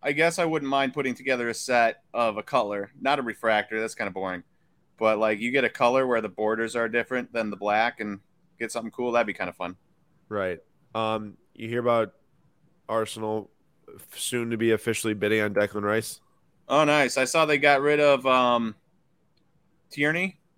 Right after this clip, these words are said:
Speaker 2: Kieran
Speaker 1: I
Speaker 2: Tierney,
Speaker 1: think
Speaker 2: he's officially gone. Yeah, that's what,
Speaker 1: I
Speaker 2: uh, Andrew was telling me about. He said that's one of his p-, favorite players before he's gone
Speaker 1: Yeah.
Speaker 2: now.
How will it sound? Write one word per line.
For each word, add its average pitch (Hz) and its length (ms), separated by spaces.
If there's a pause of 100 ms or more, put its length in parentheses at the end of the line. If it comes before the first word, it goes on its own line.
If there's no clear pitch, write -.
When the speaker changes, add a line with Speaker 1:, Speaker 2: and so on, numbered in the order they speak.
(600)
Speaker 2:
Kieran 160 140
Speaker 1:
I 131 40
Speaker 2:
Tierney, 165 240
Speaker 1:
think 175 140
Speaker 2:
he's 147 80
officially 147 420
gone. 139 240
Yeah, 139 140
that's 127 140
what, 135 140
Speaker 1:
I 123 220
Speaker 2:
uh, 110 60
Andrew 123 240
was 117 100
telling 113 200
me 113 60
about. 107 240
He 110 60
said 151 140
that's 143 140
one 131 100
of 131 40
his 117 100
p-, - 180
favorite 135 220
players 127 320
before 95 320
he's 90 140
gone 95 200
Speaker 1:
Yeah. 98 140
Speaker 2:
now. 85 140